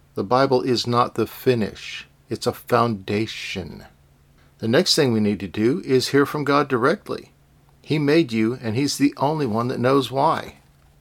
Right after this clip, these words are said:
Seek him, talk to him, and listen to what he has to say. You can hear him. Jesus said that his sheep would know his voice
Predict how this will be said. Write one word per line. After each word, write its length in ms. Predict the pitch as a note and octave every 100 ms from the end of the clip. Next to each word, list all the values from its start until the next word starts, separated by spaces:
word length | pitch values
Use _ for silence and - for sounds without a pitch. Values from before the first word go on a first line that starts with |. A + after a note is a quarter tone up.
| _
Seek 420 | - - E3 G#3
him, 260 | F#3 G#2+ - _ _ _ -
talk 280 | - D3+ -
to 120 | F#3+
him, 220 | C#3+ F2 - _ -
and 120 | B2
listen 340 | A#2 D#3+ - C3
to 80 | A#2+
what 160 | A#2
he 120 | A#2+
has 200 | A#2 A#2
to 140 | - A#2
say. 460 | - E3 C#3 - - _ _ _
You 140 | B2 C#3
can 460 | - C#3+ D3+ C#3+
hear 260 | A2+ C3 C#3+
him. 380 | F#2 E2 - - _ _ _
Jesus 380 | - C#3 E3 C#3
said 220 | C3+ A#2+
that 100 | A2+
his 180 | A#2+ B2+
sheep 360 | - - C#3+ C#3
would 180 | C#3
know 200 | C3 C#3
his 200 | B2+ C3+
voice 560 | A#2+ D3+ E3+ B2 - -